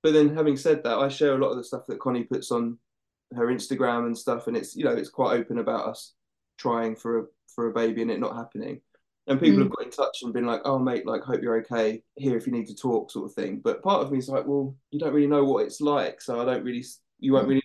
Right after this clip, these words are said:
Speaker 1: know what to say." And I don't expect them to know what to say, and that's fine, but I wouldn't sort of go to a friend that's got, like, two kids and be like, "Oh, yeah, actually, I'm really down about not being able to have a baby." I think the fact that me and Connie speak so openly about it, I never, I've never felt,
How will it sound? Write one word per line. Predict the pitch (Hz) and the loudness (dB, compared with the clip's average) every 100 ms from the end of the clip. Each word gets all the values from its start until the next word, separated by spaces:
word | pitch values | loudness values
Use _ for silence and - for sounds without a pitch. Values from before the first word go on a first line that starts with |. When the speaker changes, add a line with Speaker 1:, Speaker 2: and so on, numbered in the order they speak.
| 139 | 2
Speaker 1:
know | 139 | 0
what | - | 0
to | 151 | -4
say." | 160 180 | 0 2
And | 185 | 4
I | |
don't | 202 160 | 4 2
expect | - 196 - | 0 0 0
them | 127 | -2
to | 131 | -2
know | 117 | -4
what | - | -4
to | 117 | -4
say, | 113 120 | 0 2
and | |
that's | 131 110 | 0 0
fine, | 156 175 92 120 | 2 2 0 -2
but | 120 123 | 0 2
I | 131 | 2
wouldn't | 147 139 139 | 2 0 -2
sort | 131 | -6
of | 101 | -2
go | 139 131 | -2 -2
to | 131 | -4
a | 120 | -6
friend | 135 120 | -4 -2
that's | 113 101 | -4 -6
got, | 135 101 | -4 -2
like, | 113 101 | -2 -4
two | 135 117 | -6 -4
kids | 139 127 | -2 -4
and | 120 | -2
be | 113 | -2
like, | 110 | -2
"Oh, | 135 | -4
yeah, | 127 120 | -4 -4
actually, | - 110 | -6 -4
I'm | 113 | -2
really | 117 113 | -2 -2
down | 117 110 | -2 -4
about | 110 104 - | -2 -4 -4
not | 90 - _ _ _ _ _ _ | -8 -12 _ _ _ _ _ _
being | 117 | -6
able | 113 107 | -4 -6
to | 120 | -10
have | 107 | -12
a | 104 | -2
baby." | 123 - 143 - _ _ _ _ | 0 0 -4 -14 _ _ _ _
I | - | -4
think | 165 | -2
the | 151 | 2
fact | 160 | 2
that | 123 | 4
me | 143 | 4
and | 135 | 4
Connie | 143 131 | 2 0
speak | 127 120 - | 0 -6 -6
so | 120 | -2
openly | 117 - 117 | -2 0 -4
about | 110 117 | -2 0
it, | 120 | 2
I | |
never, | 143 143 139 123 | 4 4 2 -2
I've | 135 143 | -2 2
never | 143 131 | 0 -2
felt, | - 131 117 | -4 -2 -2